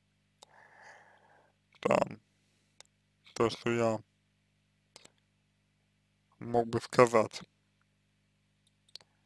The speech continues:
А, вам нужно, а, для начала разобраться в себе и для начала,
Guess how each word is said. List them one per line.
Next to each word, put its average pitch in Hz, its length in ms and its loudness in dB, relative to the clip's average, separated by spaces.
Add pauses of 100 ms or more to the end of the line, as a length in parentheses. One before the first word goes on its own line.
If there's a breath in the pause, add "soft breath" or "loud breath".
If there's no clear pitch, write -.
(1040)
А, 113 220 12
вам 135 260 12
нужно, 117 760 2
а, - 680 -2 (540)
для 120 340 8
начала 117 640 6 (2250)
разобраться 120 720 6
в - 40 -14
себе 127 680 4
и 113 40 2
для 107 100 0
начала, 117 920 6